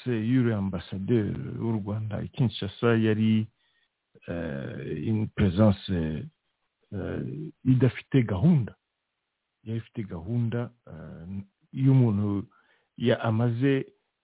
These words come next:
euh, gukora une opération karayesisa nk'iriya yakoze muri Afrique du Sud, kandi ukaba ushaka kumenya indi opération nk'iyo ngiyo ahandi, donc umwohereza kuri terrain. Donc, euh, Kahimbi,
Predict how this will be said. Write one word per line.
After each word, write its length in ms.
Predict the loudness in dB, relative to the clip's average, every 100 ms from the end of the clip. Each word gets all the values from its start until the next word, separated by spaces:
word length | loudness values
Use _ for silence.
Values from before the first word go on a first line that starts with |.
| -12
euh, 680 | -6 -4 -6 -8 -12 -14 -16 -16 _ _ _ _
gukora 500 | -14 -12 -2 2 2 2
une 180 | 0 0
opération 560 | -2 -6 -6 -2 -4
karayesisa 1000 | -2 -6 -6 -6 -10 -16 -16 -8 -8 -8 _ _ _ _ _
nk'iriya 440 | -6 0 4 4 4
yakoze 320 | 0 -2 -2 0
muri 180 | 0 -2
Afrique 280 | -2 -8
du 100 | -8 -10 -6
Sud, 300 | -4 -4 -12 _ _ _ _ _ _ _
kandi 440 | -2 2 4 4 2
ukaba 600 | 2 -2 -4 -4 -2 -2
ushaka 300 | 0 0 -2
kumenya 360 | -4 -4 -2 0
indi 340 | 0 0 0
opération 600 | -4 -4 -4 -4 0 2
nk'iyo 240 | 6 6 4
ngiyo 380 | 4 4 2 2
ahandi, 460 | 2 2 0 -6 -14 _ _ _ _ _ 0
donc 240 | 0 2
umwohereza 500 | -2 0 2 0 -2
kuri 220 | -6 -6 -6
terrain. 380 | -2 2 2
Donc, 360 | 2 0 0 -2
euh, 300 | -8 -8 -12 _ _ _ _ -20 -20 _
Kahimbi, 680 | 0 4 6 4 2 -2